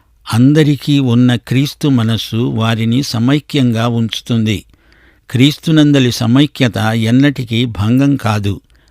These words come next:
పౌలు అంటున్నాడు, "ఇదిగో, నా నిజమైన సహకారి, నాతో కలిసి సువార్త సేవ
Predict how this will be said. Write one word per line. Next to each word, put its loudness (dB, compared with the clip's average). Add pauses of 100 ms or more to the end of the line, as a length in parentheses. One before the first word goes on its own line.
(540)
పౌలు 2
అంటున్నాడు, 0 (220)
"ఇదిగో, 0 (460)
నా 0
నిజమైన 2
సహకారి, -2 (460)
నాతో 0
కలిసి 0
సువార్త -2
సేవ 0